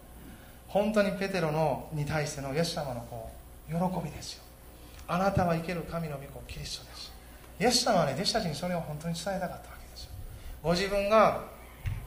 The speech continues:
このイスラエルの民たち、旧約聖書が待ち望んでいたメシアであること、メシアというのはヘブル語です。キリストというのはギリシャ語です。まあ、クリストス。まあ、日本語表記で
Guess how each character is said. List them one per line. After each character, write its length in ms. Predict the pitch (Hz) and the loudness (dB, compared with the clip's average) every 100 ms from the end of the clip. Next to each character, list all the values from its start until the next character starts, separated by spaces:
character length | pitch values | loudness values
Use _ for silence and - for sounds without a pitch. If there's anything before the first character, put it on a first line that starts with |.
| - | -4
こ 100 | 180 | 2
の 100 | 180 | 4
イ 60 | |
ス 100 | 170 202 | 4 6
ラ 60 | |
エ 40 | 185 | 6
ル 60 | |
の 80 | 175 | 4
民 80 | 170 | 2
た 100 | 160 | 0
ち、 180 | - - | -2 -6
旧 100 | - | 2
約 140 | 175 170 | 4 4
聖 160 | 196 | 0
書 120 | 180 | 2
が 100 | 160 | 2
待 140 | 151 151 | 2 2
ち 60 | |
望 220 | 165 160 165 | 0 2 2
ん 60 | |
で 60 | 170 | 0
い 20 | |
た 140 | 175 156 | 0 -2
メ 160 | 165 | 0
シ 160 | 185 180 | -2 -2
ア 40 | |
で 80 | 151 | -2
あ 60 | 143 | -4
る 60 | |
こ 80 | 123 | -4
と、 80 | - - - - - - - - | -8 -12 -16 -16 -16 -18 -12 0
メ 100 | 214 | 2
シ 140 | 220 | 4
ア 60 | 175 | 4
と 80 | |
い 20 | 156 | 2
う 40 | |
の 40 | |
は 60 | 131 | -2
ヘ 80 | 151 | -2
ブ 80 | 160 | -4
ル 60 | |
語 80 | 156 | -4
で 120 | 143 | -4
す。 200 | - - - - - - - - - - - - - - - - - - - - - - | -6 -6 -8 -12 -18 -18 -18 -18 -18 -18 -14 -14 -14 -18 -18 -16 -16 -16 -16 -8 -8 -8
キ 100 | - | -2
リ 100 | 190 | 0
ス 80 | 180 | 2
ト 100 | 160 | 2
と 100 | 139 | 0
い 40 | 131 | -6
う 40 | |
の 100 | 123 | -6
は 60 | 110 | -8
ギ 120 | 127 | -8
リ 60 | |
シ 100 | 135 | -6
ャ 60 | 131 | -6
語 80 | 127 | -8
で 80 | - | -10
す。 160 | - - | -12 -14
ま 60 | - | -14
あ、 40 | |
ク 60 | - | -6
リ 60 | |
ス 100 | 113 | -6
ト 80 | 113 | -4
ス。 220 | - - - - | -8 -8 -12 -14
ま 60 | 117 | -8
あ、 40 | |
日 80 | 143 | -2
本 120 | 147 | 0
語 80 | 143 | 0
表 260 | 135 139 - | 0 -2 -2
記 60 | |
で 100 | 113 | -10